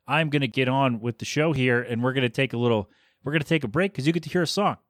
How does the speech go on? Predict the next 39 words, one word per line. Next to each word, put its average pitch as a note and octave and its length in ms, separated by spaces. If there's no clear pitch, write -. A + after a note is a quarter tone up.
It's - 100
very D3+ 160
exciting. C3 420
Now, C#3 280
I C3+ 100
have B2+ 120
held F3 280
off. A#2+ 280
When F#3+ 140
I A3 60
had F#3 180
Trey E3 180
Miller C#3 280
on A2+ 80
the G2+ 60
show G#2+ 360
from A2+ 200
Sharia B2 340
Moore G#2 200
several C3 300
months A#2 240
ago, G2+ 280
I B2+ 180
mentioned C3+ 680
that A#2+ 160
his D#3 200
band D3+ 440
and A#2+ 560
Shallow C#3 340
Pools A2+ 340
were A#2 80
at G#2+ 80
the B2 60
top D3 240
of C3 60
the A2+ 120
list A#2+ 320
of G#2+ 100
my G#2 360